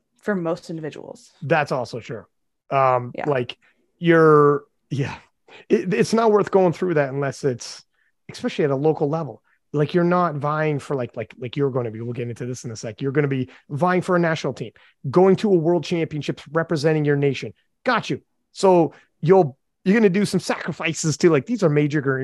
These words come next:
Speaker 2: dreams, big goals that, like, one percenters talk about. One percenters talk about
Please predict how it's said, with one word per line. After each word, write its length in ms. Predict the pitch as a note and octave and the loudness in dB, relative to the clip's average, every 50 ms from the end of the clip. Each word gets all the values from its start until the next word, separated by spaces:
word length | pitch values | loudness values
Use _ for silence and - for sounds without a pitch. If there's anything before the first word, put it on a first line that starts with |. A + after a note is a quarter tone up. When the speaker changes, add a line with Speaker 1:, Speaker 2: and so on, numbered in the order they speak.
| C3+ - | -8 -8
Speaker 2:
dreams, 400 | C3 C#3 C#3 C#3 C#3 C3+ B2+ A2+ G#2 _ - | -6 -4 -2 -2 -2 -2 -4 -6 -10 _ -6
big 220 | E3+ D#3 D3+ B2+ | -4 -4 -4 -2
goals 460 | A2 C#3+ C#3 C3+ C3+ B2+ B2+ B2 - - - - - _ _ - | -2 0 2 2 2 2 0 0 -2 -6 -14 -20 -20 _ _ -10
that, 260 | C3+ B2+ C#3 C3+ B2 B2+ | -6 -4 -4 -4 -4 -6
like, 140 | C3 B2 C3 | -8 -8 -8
one 340 | B2 B2 C3+ D3 D3+ D#3 D3 | -6 -2 0 0 0 0 -2
percenters 540 | - C3+ - - - C#3+ C3 B2+ A#2 - - | -4 -6 -6 -4 -4 -4 -4 -4 -6 -8 -10
talk 260 | - C3 A#2 G#2+ - | -8 -8 -8 -8 -8
about. 220 | A#2 G#2+ G#2 G#2 | -10 -12 -12 -12
One 300 | A2 B2 D3+ F#3+ G#3 G#3 | -8 -2 -2 0 0 0
percenters 480 | - G3+ F3+ - - F3 D#3+ D3+ C3+ - | -2 -4 -4 -2 0 0 0 0 -2 -2
talk 220 | - D3 C3+ - | -4 -4 -2 -2
about 280 | D#3 C3 B2+ B2 B2 A#2+ | -2 -2 -2 -4 -6 -8